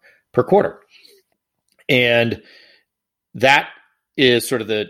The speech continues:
the target to which they're, they're aiming and their compensation is driven. And, you know, if they're beating their quota, that's a great thing.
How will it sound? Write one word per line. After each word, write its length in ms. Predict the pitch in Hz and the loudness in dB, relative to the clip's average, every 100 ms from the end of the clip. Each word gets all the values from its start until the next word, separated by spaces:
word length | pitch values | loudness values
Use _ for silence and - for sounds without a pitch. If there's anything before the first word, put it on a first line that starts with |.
| _ | _
the 80 | 107 | -18
target 720 | - 131 127 120 110 - - | -6 -2 -2 -2 -4 -6 -14
to 100 | 104 | -8
which 320 | 107 104 - | -6 -8 -10
they're, 540 | 104 101 98 95 - _ _ _ _ | -8 -6 -6 -8 -14 _ _ _ _
they're 220 | 110 107 | -6 -4
aiming 560 | - 107 107 104 101 98 | -4 -8 -6 -6 -6 -8
and 80 | 95 | -10
their 120 | 90 | -10
compensation 640 | - 101 90 - 101 - 92 | -8 -8 -6 -4 -6 -6 -12
is 100 | 82 | -10
driven. 320 | 85 80 - _ - - - _ - | -10 -12 -16 _ -20 -20 -20 _ -2
And, 420 | 139 135 135 143 - _ _ _ - | 0 2 0 -4 -12 _ _ _ -2
you 80 | 127 | 0
know, 40 | |
if 100 | 120 | 2
they're 240 | 170 117 | 2 0
beating 400 | 120 147 165 123 | 0 2 2 0
their 120 | 107 92 | -2 -4
quota, 520 | - 90 85 90 - - | -6 -6 -4 -8 -10 -4
that's 240 | 120 - | -4 -2
a 40 | 104 | -2
great 300 | 117 117 - | -2 -2 -4
thing. 280 | 85 80 | -8 -10